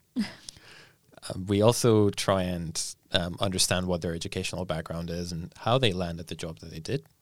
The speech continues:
Speaker 2: um, in case there are students who would like to follow a similar path. So this is sort of what we wished we had when we were doing our undergraduate studies, and, um,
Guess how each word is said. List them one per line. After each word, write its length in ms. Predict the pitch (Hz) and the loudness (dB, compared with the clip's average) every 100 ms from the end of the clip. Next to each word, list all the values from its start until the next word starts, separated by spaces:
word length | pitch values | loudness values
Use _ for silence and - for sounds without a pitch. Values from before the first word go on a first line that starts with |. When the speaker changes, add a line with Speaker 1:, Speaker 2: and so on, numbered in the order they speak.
| _ _ | _ _
Speaker 2:
um, 220 | 98 80 78 _ 92 | -8 -8 -12 _ -10
in 80 | |
case 160 | 85 90 | -6 -6
there 120 | - | -6
are 60 | 87 | -6
students 380 | - 98 107 - | -6 -6 -4 -4
who 80 | |
would 160 | 98 92 | -4 -4
like 160 | - 90 | -6 -6
to 80 | |
follow 240 | 98 95 101 | -8 -6 -4
a 60 | |
similar 260 | 107 127 139 | -4 -4 -4
path. 340 | 156 226 - _ _ _ | -4 -6 -6 _ _ _
So 320 | - 85 78 _ _ - _ _ | -12 -10 -10 _ _ -20 _ _
this 200 | - 92 | -2 -2
is 80 | 98 | 2
sort 160 | 117 107 | 4 4
of 80 | |
what 100 | 104 | 4
we 120 | 92 87 | 0 0
wished 260 | 87 - | -2 -4
we 60 | - | -4
had 340 | 87 82 82 - _ _ - _ | -4 -6 -8 -12 _ _ -20 _
when 220 | - 90 | -4 -2
we 80 | 85 | -2
were 160 | 82 82 | -2 -4
doing 200 | 85 80 | -4 -4
our 120 | 80 | -4
undergraduate 640 | 80 82 80 80 82 - - _ _ | -4 -4 -6 -6 -8 -10 -20 _ _
studies, 600 | - 85 78 80 - - - | -8 -6 -4 -6 -8 -12 -10
and, 340 | 80 71 78 - - | -8 -6 -6 -8 -8
um, 300 | 76 78 | -8 -8